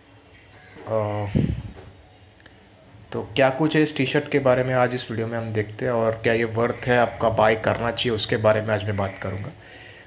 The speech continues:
क्वालिटी कैसी है, because quality matter करता है, थ्री नाइंटी फ़ाइव रुपीज आप दे रहे हो। तो basically ये जो टी-शर्ट है ये available है, अ, चार color में available है, तो आप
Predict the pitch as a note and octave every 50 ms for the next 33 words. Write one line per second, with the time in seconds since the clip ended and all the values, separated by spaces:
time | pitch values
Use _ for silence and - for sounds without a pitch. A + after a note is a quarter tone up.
0 | - - - C3 C3 C3+ D3 D3 D3 E3 D#3 D#3 C#3+ C3+ C3+ - C#3 C#3 D3+ C#3+
1 | B2 A#2 - - B2 B2 B2 A#2+ - - - - - - - - A#2+ A#2+ B2 C3
2 | C3 C3+ C3+ B2 B2+ A#2 G#2+ B2 A2 A2+ A#2 A2 A2+ B2 - - - - B2 A#2+
3 | A#2+ A#2+ A2 A2 A2 A2+ A#2+ A2 B2 A#2 A#2 A2+ A2 - A#2 - A#2+ A2+ A2+ G#2+
4 | G2+ A2 A2 G#2+ G#2 A2 B2 - - - - - - - - - - - - -
5 | - - - - - B2 A#2+ C#3 C#3 C#3 E3+ E3+ E3+ E3+ E3+ E3+ E3+ E3+ D#3 D3
6 | D3 D3+ D3 D3+ D3 D3 C#3+ C3+ B2+ - D3+ C#3+ C#3+ - C#3+ C#3+ D3 C#3+ C#3+ C3+
7 | B2 B2+ C3 C3 C3+ C3+ C3+ C3+ C3+ B2+ - A#2 A2+ A2+ B2+ B2+ C3 C3 C3 C3+
8 | C3 B2+ B2+ B2 B2+ C3 C3 C3+ C3+ - - - - - - - - - - -
9 | - - - - - - - A2+ A#2 A2+ A2+ A2+ A2+ A2 A2+ A2+ A2 A2 - -
10 | - - - - - - - - - _ _ _ _ _ _ _ - - - _
11 | _ - - - C#3 C3 C3+ C#3 C#3+ C#3+ C#3+ C3 C3 C3+ C3 C3+ C3 A#2+ A2+ A2+
12 | A#2 B2 A#2+ A#2 A#2+ A2+ A2+ B2+ C3+ - C3+ A#2